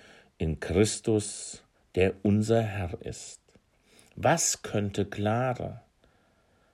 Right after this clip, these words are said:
besser, mutiger, wahrhaftiger und sprachlich deutlicher von der Zukunft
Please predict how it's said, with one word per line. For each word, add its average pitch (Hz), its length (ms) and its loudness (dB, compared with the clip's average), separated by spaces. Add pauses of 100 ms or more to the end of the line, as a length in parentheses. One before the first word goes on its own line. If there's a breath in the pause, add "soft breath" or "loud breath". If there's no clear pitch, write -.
(140)
besser, - 520 -4 (560)
mutiger, 104 840 0
wahrhaftiger 113 840 0 (240 loud breath)
und 104 160 2
sprachlich 139 840 0
deutlicher 165 600 6
von 139 180 0
der 107 160 6
Zukunft 180 760 0